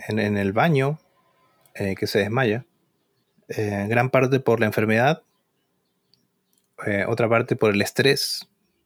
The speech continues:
Eh, supongo de haber, por haber matado dos personas. No debe ser fácil cargar con eso encima.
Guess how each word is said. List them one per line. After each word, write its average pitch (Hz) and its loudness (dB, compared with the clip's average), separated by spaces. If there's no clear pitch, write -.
Eh, 107 0
supongo 110 0
de 104 4
haber, 107 2
por 104 0
haber 104 2
matado 104 2
dos 117 -2
personas. - -4
No 98 -2
debe 95 0
ser - -2
fácil - -6
cargar 101 0
con 101 -2
eso 98 -4
encima. 101 -2